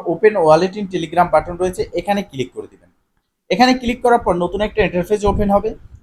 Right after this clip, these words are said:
এবং এই ইন্টারফেসে আপনি নিচের দিকে দেখতে পারবেন ওয়ালেট কানেক্ট বা কানেক্ট ওয়ালেট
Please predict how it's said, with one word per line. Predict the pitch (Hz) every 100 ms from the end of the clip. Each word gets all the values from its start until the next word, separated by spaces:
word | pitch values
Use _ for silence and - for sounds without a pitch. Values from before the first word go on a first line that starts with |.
| 202
এবং | 233 226 214
এই | 240 247
ইন্টারফেসে | 208 208 190 220 175
আপনি | 165 175
নিচের | 160 202 202
দিকে | 214 208
দেখতে | 156 - 180
পারবেন | 185 139 - - _ _ 143
ওয়ালেট | 165 185 220 220 -
কানেক্ট | 151 165 - 143
বা | 143 156
কানেক্ট | 170 185 160 131
ওয়ালেট | 127 147